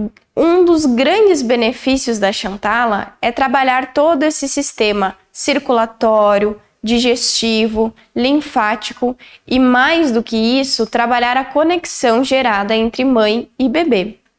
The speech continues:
Conseguimos ver esses benefícios nas melhoras das crises de cólica,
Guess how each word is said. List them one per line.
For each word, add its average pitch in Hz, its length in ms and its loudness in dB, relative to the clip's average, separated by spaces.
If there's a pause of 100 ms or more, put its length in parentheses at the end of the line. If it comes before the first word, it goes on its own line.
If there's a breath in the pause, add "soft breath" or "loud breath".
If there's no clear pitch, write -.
(600 loud breath)
Conseguimos 302 720 0
ver 262 300 2
esses 262 280 0
benefícios 220 920 -2 (280 loud breath)
nas 262 200 0
melhoras 247 540 2
das 226 200 -2
crises 208 420 -4
de 196 80 0
cólica, 208 800 0